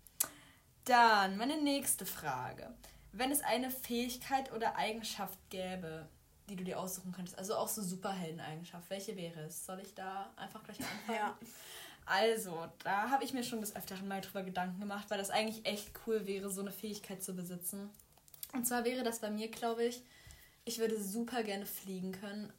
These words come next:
Speaker 1: oder mich auch so teleportieren können, weißt du? So an andere
Speaker 2: Mhm.
Speaker 1: Orte.
Speaker 2: Ja, zum
Speaker 1: Also, wa-,
Speaker 2: Reisen.
Speaker 1: was man,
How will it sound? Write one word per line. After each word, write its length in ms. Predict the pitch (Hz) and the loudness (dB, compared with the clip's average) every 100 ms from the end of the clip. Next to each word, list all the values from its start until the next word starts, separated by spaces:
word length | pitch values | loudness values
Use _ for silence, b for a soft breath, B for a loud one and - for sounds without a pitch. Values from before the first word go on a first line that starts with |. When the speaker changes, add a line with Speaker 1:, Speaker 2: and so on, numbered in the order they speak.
| _ | _
Speaker 1:
oder 240 | 233 220 | 2 2
mich 200 | 202 196 | 2 -2
auch 200 | - 185 | -2 -4
so 180 | - 196 | -4 -8
teleportieren 680 | 185 - 190 185 - 214 196 | 4 4 4 -2 -4 -4 -4
können, 280 | 175 170 175 b b b | -8 -8 -8 b b b
weißt 180 | 196 | -6
du? 100 | 214 220 B B | -4 -6 B B
So 160 | - - | -8 -6
an 200 | 185 196 - | -4 -6 -4
andere 320 | 226 226 240 | 0 2 4
Speaker 2:
Mhm. 40 | 269 | 2
Speaker 1:
Orte. 420 | 202 214 254 262 - | 2 0 -2 -4 -4
Speaker 2:
Ja, 300 | 214 202 - - - - | 0 0 0 -12 -18 -6
zum 140 | 208 | -2
Speaker 1:
Also, 100 | 214 | 2
wa-, 60 | 202 | 4
Speaker 2:
Reisen. 260 | 202 240 | 8 8
Speaker 1:
was 140 | 269 | 8
man, 120 | 294 | 6